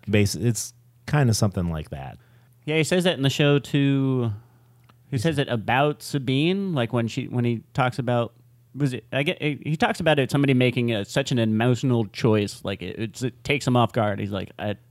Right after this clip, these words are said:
Speaker 2: I never would have considered that."
Speaker 1: Yeah, well, he talks about it when he finds out that Ahsoka is Anakin's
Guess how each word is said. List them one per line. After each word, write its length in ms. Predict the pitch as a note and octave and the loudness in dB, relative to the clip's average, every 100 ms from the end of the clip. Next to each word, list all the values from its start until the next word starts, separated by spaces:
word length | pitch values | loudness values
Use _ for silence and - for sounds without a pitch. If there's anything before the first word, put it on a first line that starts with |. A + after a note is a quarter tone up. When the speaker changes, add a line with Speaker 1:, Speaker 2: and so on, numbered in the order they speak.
| - | -18
Speaker 2:
I 60 | D2+ | -14
never 280 | E2+ F#2 G2+ | -12 -6 0
would 140 | A#2+ | 0
have 100 | G#2+ | -2
considered 460 | - - F3 D3 - | -4 -4 -2 -2 -6
that." 140 | - - _ | -12 -18 _
Speaker 1:
Yeah, 260 | A2+ G2+ G2 | -4 -4 -2
well, 180 | B2+ C3 | 2 4
he 80 | C3+ | 4
talks 240 | D#3 C#3+ | 0 2
about 240 | C#3 C3 | 4 4
it 200 | A2 D2+ - - - | 0 -6 -14 -20 0
when 120 | A#2+ | 4
he 80 | C3+ | 4
finds 300 | B2+ E3+ E3+ | 4 2 4
out 140 | F3 C3+ | 2 4
that 160 | B2+ | 4
Ahsoka 760 | A2 - A2+ A#2 C3 B2 A#2+ - | 2 4 4 4 4 6 4 0
is 220 | G2+ F2+ - | -4 -4 -4
Anakin's 840 | G#2+ A2 A2+ A2 A2 G2 F2 - | 0 0 2 2 2 2 -2 -12